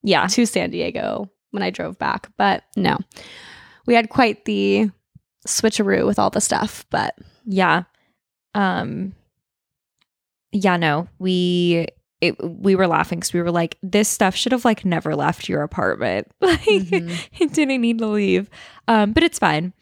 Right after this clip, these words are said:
Speaker 1: We needed to take the pictures anyway, so, like, it had to leave regardless. But anyway, um, so I literally had to pack, like, the twelve pack of seltzers, like, everything had to come on the plane. So my checked bag was so heavy.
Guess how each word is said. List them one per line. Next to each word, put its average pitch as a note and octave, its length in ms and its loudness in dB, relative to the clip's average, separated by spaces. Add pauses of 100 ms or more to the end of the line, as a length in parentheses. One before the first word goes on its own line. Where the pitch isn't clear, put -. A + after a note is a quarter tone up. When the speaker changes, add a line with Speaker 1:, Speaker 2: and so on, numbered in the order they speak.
(180)
Speaker 1:
We C#4+ 140 2
needed C4+ 300 0
to - 60 -12
take G3 160 -2
the F3 80 -2
pictures E3+ 420 0
anyway, E3 440 2
so, E3+ 200 0
like, D#3 260 0
it F3 80 0
had D3+ 220 0
to E3+ 100 -6
leave C3 420 -6
regardless. E3+ 680 -2
But E3 320 0 (120)
anyway, F3+ 460 2 (440)
um, G3 400 0 (140)
so A3+ 240 -2
I G3 140 2
literally C4+ 280 0
had C#4+ 120 0
to B3+ 80 0
pack, F#3+ 320 -2
like, F3 200 -2 (360)
the G3+ 100 4
twelve G3 440 2
pack C4 260 2
of C4+ 80 2
seltzers, G3 880 2
like, F#3 220 0
everything G#3 400 2
had G3 180 2
to F#3 60 -2
come F3+ 240 0
on F3 180 2
the E3 60 -8
plane. F3+ 520 2 (260)
So - 180 0
my G3+ 140 2
checked G3+ 340 -2
bag F3 260 2
was F#3 160 2
so F3 460 2
heavy. F#3 560 2